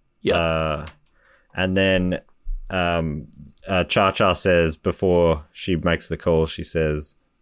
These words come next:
Speaker 2: "Do not tell her about the briefcase." And he agreed to
Speaker 1: <laughs>
Speaker 2: that. 'Cause
Speaker 1: Yes.
Speaker 2: if they, if the handler finds out that Cha-Cha and Hazel lo-, have lost the briefcase,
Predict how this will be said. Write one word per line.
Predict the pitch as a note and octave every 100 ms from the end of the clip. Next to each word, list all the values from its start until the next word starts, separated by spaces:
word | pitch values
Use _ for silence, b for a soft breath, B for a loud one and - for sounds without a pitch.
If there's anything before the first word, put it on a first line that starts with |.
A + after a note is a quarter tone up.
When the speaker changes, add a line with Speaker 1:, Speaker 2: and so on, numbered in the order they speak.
| _ -
Speaker 2:
"Do | F#2
not | F2+ E2+ -
tell | F2 D#2
her | D#2
about | D#2 D2
the | D2
briefcase." | D#2 D#2 - C#2+ D2 - -
And | F2+
he | F2 E2
agreed | F2 D#2+ -
to | F#3
Speaker 1:
<laughs> | - F2
Speaker 2:
that. | C#2+ - _ _ _ _ _ _ B B B B B B B -
'Cause | - A#2
Speaker 1:
Yes. | C3
Speaker 2:
if |
they, | B2 B2 A#2+
if | - G2
the | G2+ F2+
handler | G#2+ B2 A#2+
finds | G#2 G#2+ G2 F#2
out | F2+
that | E2 D#2+
Cha-Cha | F#2+ E2+ - F2
and | F2
Hazel | E2+ D#2+
lo-, | F2 F#2+
have | F2 E2+ F#2+
lost | G2+ -
the | F2
briefcase, | D#2+ D#2 - D2+ D2+ - -